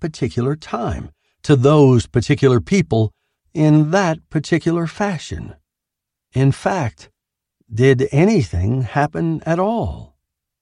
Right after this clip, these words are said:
Now, after Jimmy's disappearance, Haynes wished he could talk with him once more. Talk sensibly, quietly, without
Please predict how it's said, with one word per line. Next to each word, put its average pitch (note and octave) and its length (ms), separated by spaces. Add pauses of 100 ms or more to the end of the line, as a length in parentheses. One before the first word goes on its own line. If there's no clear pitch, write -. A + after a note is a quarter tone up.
(540)
Now, C3 560
after A#2 360
Jimmy's A#2+ 440
disappearance, G#2 720 (420)
Haynes D3+ 480
wished C3 380
he A#2 80
could G#2+ 180
talk A#2 260
with D#2+ 120
him F#2+ 280
once F3+ 520
more. G2 500 (580)
Talk F3+ 380
sensibly, - 760 (300)
quietly, F3+ 680 (460)
without D3+ 320